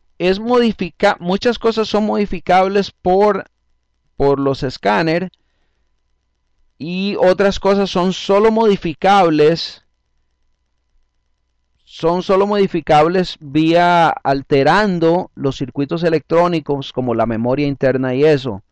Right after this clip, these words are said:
En cuanto a esta pregunta que haces, para que un vehículo arranque con cualquier llave, quiere decir que tenemos que inmo-,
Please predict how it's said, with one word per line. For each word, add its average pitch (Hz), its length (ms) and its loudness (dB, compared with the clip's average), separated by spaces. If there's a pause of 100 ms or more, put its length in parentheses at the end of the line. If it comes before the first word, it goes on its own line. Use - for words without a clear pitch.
(640)
En 180 200 0
cuanto 185 280 0
a 202 40 2
esta 233 160 0
pregunta 226 400 2
que 226 160 2
haces, 196 320 2
para 170 240 2
que 180 140 -2
un 202 120 0
vehículo 226 420 2
arranque 185 440 2
con 151 180 0
cualquier 170 500 0
llave, 170 440 4
quiere 165 300 -2
decir 180 260 0
que 190 100 0
tenemos 165 380 -2
que 180 100 -2
inmo-, 160 460 -4